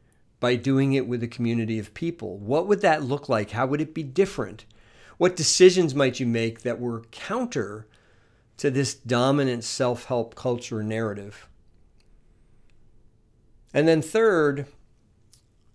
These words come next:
ask yourself and journal about where you belong. See, part of my desire is to create new ways of belonging to communities of people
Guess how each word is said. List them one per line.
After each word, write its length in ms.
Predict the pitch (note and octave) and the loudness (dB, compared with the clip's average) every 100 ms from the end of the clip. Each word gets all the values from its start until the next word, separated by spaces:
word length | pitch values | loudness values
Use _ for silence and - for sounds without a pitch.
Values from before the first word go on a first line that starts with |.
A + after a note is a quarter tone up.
| _ - | _ -10
ask 340 | F#3 G3+ - | -8 -8 -8
yourself 540 | G3+ F#3 - B2+ B2 - | -10 -6 0 0 0 -2
and 180 | B2 A#2 | -6 -2
journal 380 | D3 F#3+ D#3+ | 0 2 2
about 540 | A2+ G2+ G2 G2 G2 - _ _ _ _ _ | 0 -2 -4 -6 -8 -14 _ _ _ _ _
where 300 | - D3 F3+ | -8 -2 2
you 180 | G3 E3+ | 2 0
belong. 640 | B2 A#2 G2+ F#2 F2+ F2+ E2+ _ _ _ _ _ _ _ _ _ _ | -2 -4 -4 -6 -10 -18 -20 _ _ _ _ _ _ _ _ _ _
See, 200 | _ C3+ - - B3+ - - | _ -14 -14 -18 -20 -20 -14
part 200 | - A#3+ | -6 -4
of 60 | |
my 120 | G#3 F3 | -2 -2
desire 720 | B2 G#2+ A2 A#2 C3 D3 D3 - _ _ _ _ - | -4 -4 -2 0 -2 -4 -8 -16 _ _ _ _ -8
is 140 | B2+ | -8
to 120 | C#3+ | -6
create 360 | C3+ - C3+ A#2+ | -6 -2 -2 0
new 260 | A#2+ C#3+ | 0 0
ways 360 | D3 C3+ C3+ A#2 | 2 2 2 0
of 140 | A2 | -6
belonging 600 | G2+ A2 A2+ A#2 A#2+ A#2 | -4 -2 0 0 0 -2
to 120 | A2 A#2+ | -6 -12
communities 680 | - B2 C#3+ E3+ E3 D3+ | -8 -4 -2 0 -2 -4
of 180 | C#3 - | -6 -6
people 580 | - A#2 A2 A2 G#2+ G#2 | -6 -6 -6 -8 -8 -10